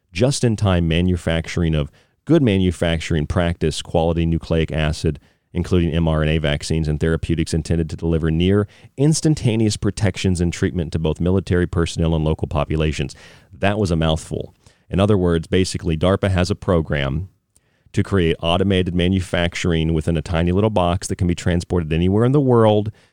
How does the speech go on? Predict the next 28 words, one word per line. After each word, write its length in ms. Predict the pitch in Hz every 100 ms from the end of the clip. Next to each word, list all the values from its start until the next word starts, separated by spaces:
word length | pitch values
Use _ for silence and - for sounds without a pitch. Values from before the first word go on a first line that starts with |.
| _
to 80 | -
give 180 | 90 82
to 80 | 113
soldiers, 760 | - 123 117 104 110 107 107
to 100 | -
give 300 | 85 90 85
to 260 | - 107 110
local 360 | 98 98 -
populations, 1200 | 101 101 98 123 113 95 87 - 90 87 87 - - _ _ _ _ _ _
and 380 | 90 87 87 87
it 120 | 76
just 220 | - 90
manufactures 1400 | 87 87 90 85 85 82 - 95 85 85 82 78 - - -
various 480 | - 90 90 85 -
forms 640 | - 95 85 80 82 78
of 160 | 82 78
M 180 | 85 82
R 160 | 82
N 80 | 80
A 200 | 80 78
therapeutics 680 | - 82 80 - 90 80 -
and 120 | 82
vaccines 600 | 78 78 - - 104 101
that 100 | 101
aren't 120 | 123
really 220 | 113 101 92
vaccines. 720 | 85 82 - 92 85 85 76
They're 260 | 87 82